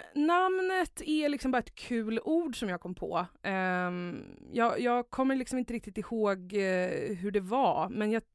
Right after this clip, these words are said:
jag minns kanske att jag, alltså, försökte komma på ett namn till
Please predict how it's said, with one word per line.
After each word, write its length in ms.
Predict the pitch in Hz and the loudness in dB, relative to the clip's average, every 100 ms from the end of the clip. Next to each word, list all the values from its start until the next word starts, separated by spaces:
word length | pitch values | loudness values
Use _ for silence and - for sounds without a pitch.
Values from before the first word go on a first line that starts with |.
| _ _ | _ _
jag 160 | - 226 | -2 2
minns 420 | 240 262 254 - | 4 4 2 -4
kanske 340 | - 208 180 180 | -2 -2 0 -2
att 120 | - | 0
jag, 260 | 180 175 - - _ - - _ | 0 0 -4 -18 _ -20 -20 _
alltså, 240 | 196 202 | -6 -4
försökte 220 | 185 190 | -6 -4
komma 160 | 190 190 | -2 -2
på 120 | 196 | -2
ett 60 | 185 | -2
namn 320 | 202 233 208 | 0 0 0
till 340 | - 190 185 | -4 -6 -6